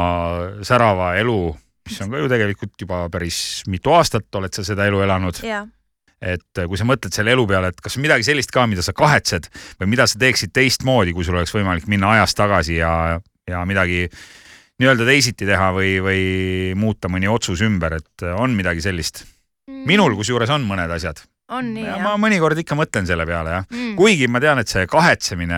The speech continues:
Speaker 1: on nagu selline suht mõttetu. Aga, aga noh, võib-olla, et ma mõtlen nagu selles kontekstis, et kui keegi kunagi peaks minu käest nõu küsima, et siis ma oskaks
Speaker 2: Jah.
Speaker 1: vähemalt öelda, et, et ära nii tee, näed, mina tegin nii ja juhtus naa, eks ju.
Speaker 2: Jah, jah,
Speaker 1: Jah.
Speaker 2: jah.
Speaker 1: Aga kas sul on midagi sellist?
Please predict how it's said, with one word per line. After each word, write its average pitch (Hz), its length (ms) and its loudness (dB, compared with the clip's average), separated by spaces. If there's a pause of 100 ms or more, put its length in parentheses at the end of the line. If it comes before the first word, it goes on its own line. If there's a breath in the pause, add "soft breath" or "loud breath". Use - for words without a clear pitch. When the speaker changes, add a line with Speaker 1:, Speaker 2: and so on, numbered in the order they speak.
Speaker 1:
on 87 120 -4
nagu 90 260 -6
selline 110 320 -4
suht 139 260 -4
mõttetu. 98 460 -4 (760 soft breath)
Aga, 98 440 0
aga 107 160 -6
noh, 123 100 -2
võib-olla, 123 460 0
et - 60 -20 (100)
ma 117 100 -6
mõtlen 120 300 -6
nagu 101 100 -6
selles 123 240 0
kontekstis, 98 540 -6
et 98 160 -4
kui 107 120 -6
keegi 117 300 2
kunagi 107 280 -2
peaks 90 200 -4
minu 120 160 2
käest 92 160 0
nõu 127 260 0
küsima, 82 300 -6
et 78 80 -6
siis - 100 -10
ma 95 120 -4
oskaks 247 180 -4
Speaker 2:
Jah. 233 140 2
Speaker 1:
vähemalt 95 240 -2
öelda, 101 260 4
et, - 140 -12 (320 loud breath)
et - 180 -6
ära 135 180 6
nii 131 240 0
tee, 135 200 4
näed, 101 200 2
mina 135 260 0
tegin 98 320 -4
nii 135 240 2
ja 87 100 2
juhtus 104 400 -6
naa, 92 320 2
eks - 160 -6
ju. 214 60 -4
Speaker 2:
Jah, 196 200 -4 (260)
jah, 190 220 -2
Speaker 1:
Jah. - 80 -20
Speaker 2:
jah. 185 240 -10 (340)
Speaker 1:
Aga 113 120 -6
kas - 60 -4
sul 156 140 0
on 147 120 2
midagi 95 240 0
sellist? 87 400 -6